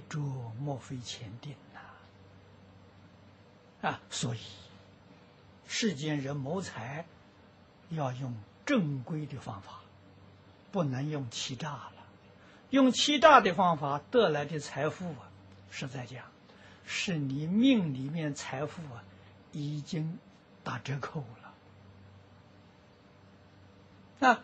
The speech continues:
你命里头今年可以赚一百万，因为你用的手段不正当，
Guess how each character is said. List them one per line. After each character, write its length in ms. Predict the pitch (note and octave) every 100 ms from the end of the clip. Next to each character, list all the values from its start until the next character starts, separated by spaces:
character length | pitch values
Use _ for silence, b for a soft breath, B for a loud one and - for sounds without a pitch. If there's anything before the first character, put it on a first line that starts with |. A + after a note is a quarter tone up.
| -
你 240 | A3 C#4
命 380 | E4 F#4 F#4 D#4
里 120 | B3
头 180 | A#3 C4+
今 340 | A#3+ D4+ D#4+ C4+
年 300 | G#3+ B3+ C#4+ - - -
可 140 | - A#3
以 120 | A3
赚 260 | G#3+ A#3 G#3+
一 100 | A3+
百 120 | G#3+
万， 280 | B3 C4+ B3+ - - - - - - - - - - - b b -
因 240 | B3+ B3+
为 180 | A#3+ A3+
你 240 | G3+ A3+
用 180 | A#3+ A3
的 100 | G3
手 300 | - C#3+ D#3
段 300 | D#3 A#3+ G3+ - -
不 100 | -
正 220 | E3+ A3+ D#3+
当， 180 | F#3